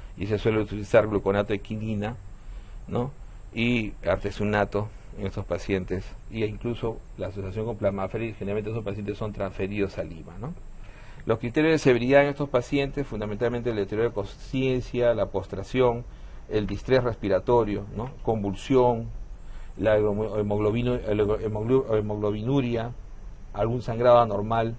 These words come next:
la anemia severa, como decíamos, el colapso circulatorio, la hipotensión y el edema pulmonar son criterios de severidad en estos pacientes.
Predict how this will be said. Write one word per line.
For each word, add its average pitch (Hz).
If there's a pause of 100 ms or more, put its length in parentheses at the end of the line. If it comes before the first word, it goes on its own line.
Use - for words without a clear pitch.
(320)
la 98
anemia 113
severa, 113
como 98
decíamos, 110 (420)
el 135
colapso 127
circulatorio, 104
la 101
hipotensión 113 (400)
y 120
el 120
edema 120
pulmonar 104 (420)
son 117
criterios 113
de 107
severidad 98 (140)
en 101
estos 104
pacientes. 95